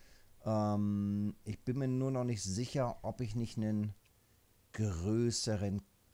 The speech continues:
Köder nehme. Machen wir nochmal so zwei, drei Würfe.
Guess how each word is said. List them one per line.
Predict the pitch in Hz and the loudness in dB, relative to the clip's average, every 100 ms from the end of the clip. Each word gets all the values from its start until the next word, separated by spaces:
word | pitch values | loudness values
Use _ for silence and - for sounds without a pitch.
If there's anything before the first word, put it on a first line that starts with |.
| - | -10
Köder | - 117 123 165 135 87 | -2 2 4 4 2 2
nehme. | 78 73 69 62 - | -2 -8 -10 -12 -8
Machen | 80 107 139 | -6 -4 -2
wir | 131 | -2
nochmal | 127 120 | 0 -2
so | 110 | -4
zwei, | - - 107 | -4 0 0
drei | 98 92 87 85 | 0 0 0 0
Würfe. | 101 120 - 208 | 0 0 -4 -6